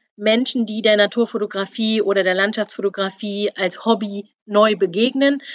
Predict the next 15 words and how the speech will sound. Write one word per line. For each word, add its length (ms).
dann 200
eben 260
auch 240
für 180
diese 260
Themen 260
zu 140
sensibilisieren. 960
Das 240
empfinde 340
ich 80
dann 160
halt 140
absolut 440
wichtig. 480